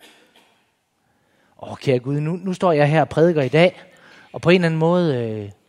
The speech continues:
deler det her med jer, så skylder du mig nok et eller andet. Gør du ikke det, Gud? Ej. Hvis ikke I har fanget det, så... Nej, det gør han ikke.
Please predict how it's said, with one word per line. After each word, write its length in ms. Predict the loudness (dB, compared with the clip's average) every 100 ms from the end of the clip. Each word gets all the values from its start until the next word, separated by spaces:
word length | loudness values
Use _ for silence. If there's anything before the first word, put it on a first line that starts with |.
| -4
deler 220 | -2 0
det 140 | -2 -4
her 100 | -4
med 160 | -4
jer, 240 | -4 -4 -6 -12 _ _ _ _ _ _ _ _ _ _ _
så 140 | -16
skylder 380 | -14 -10 -6 -4
du 160 | -4 -6
mig 220 | -6 -4
nok 260 | -6 -8 -8
et 120 | -8
eller 140 | -8
andet. 420 | -8 -12 -16 -20 _ _ _ _ _ _ _ _ _
Gør 120 | -8
du 60 | -6
ikke 140 | -6
det, 120 | -6
Gud? 160 | -8 -12 -14 _ _ _ _ _ _ _ _ _ _ _ _ _ _ -14
Ej. 140 | -14 -14 -20 _ _ _ _ _ _ _ _ _ _ _ _ _ _ _
Hvis 160 | -6 -2
ikke 200 | -2 0
I 40 |
har 180 | 0 2
fanget 400 | 2 -2 -2 -8
det, 120 | -10
så... 120 | -8 -8 _
Nej, 160 | -2 -2 0
det 80 |
gør 80 | -2
han 160 | -2 -4
ikke. 200 | -8